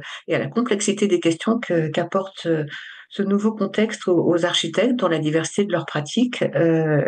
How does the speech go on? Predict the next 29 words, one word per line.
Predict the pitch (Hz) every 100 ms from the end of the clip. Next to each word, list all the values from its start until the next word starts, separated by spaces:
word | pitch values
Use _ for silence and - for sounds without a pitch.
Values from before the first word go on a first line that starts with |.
| - -
et | 160 156 143
dans | 147 165
leur | 165
mission, | 160 147 - 240 277
hein, | 202
avec | 180 147 151
cette | - 123 _ 170
notion | 170 165 208
de | 202
responsabilité, | 175 - 160 165 160 156 - 202 202
euh, | 151 143 - - -
sociale, | 190 175 202 208
environnementale | 175 165 165 156 151 147 196 208 -
qu'ils | 147
portent, | 180 202 -
euh, | 165 151 143 139
de | 151 160
plus | - 165
en | 165
plus. | 160 - - - _ _ _ _ - - -
Alors, | 190 196
sur | -
la | 247
slide | 247 294 185
que | 233
vous | 214 202
voyez | 202 202
affichée, | 196 190 202 - 254 269 277 254
euh, | 185 185 180 175 175 165 135 143 156